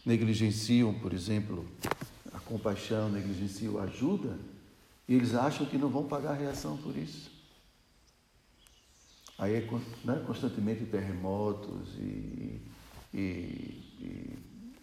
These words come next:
assim, furacões, tempestades, tantas coisas destruindo tudo,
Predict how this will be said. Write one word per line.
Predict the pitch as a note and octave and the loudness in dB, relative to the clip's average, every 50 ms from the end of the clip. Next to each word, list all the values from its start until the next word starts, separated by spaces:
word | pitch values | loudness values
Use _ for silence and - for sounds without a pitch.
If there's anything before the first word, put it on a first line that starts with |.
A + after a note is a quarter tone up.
| - - | -10 -8
assim, | - F#2 - - - F2 E2 E2 E2+ - - - - - - - - - - - - - - D#4 - - | -8 -8 -8 -8 -8 -6 -6 -6 -8 -10 -12 -16 -20 -16 -14 -14 -14 -14 -20 -20 -20 -20 -20 -20 -20 -16
furacões, | - - B2 A2+ G2+ F#2 - - - F#2+ G#2 G#2+ G2+ G2 F#2+ F2+ F2+ - | -6 -2 0 0 0 0 -4 -4 -4 -2 -2 0 0 0 0 -2 -4 -6
tempestades, | - F#2+ F2 E2+ F2+ F2+ - - - - E2+ E2+ F2+ F#2+ G2+ G2 - - G2+ - - - - | -6 -8 -6 -6 -6 -8 -8 -8 -8 -8 -6 -4 -2 -4 -4 -4 -6 -6 -8 -10 -10 -8 -2
tantas | - - - A#3 - | -2 0 0 0 -2
coisas | - A3+ A3+ F#3+ F3 E3+ | -2 -4 -4 -4 -4 -4
destruindo | C#3+ C#3+ D3 - - D3 D3+ E3 E3+ E3+ D#3 - | -8 -8 -8 -8 -8 -6 -4 -4 -4 -2 -2 -2
tudo, | - - C3 - - - | 0 0 -2 -2 -2 -8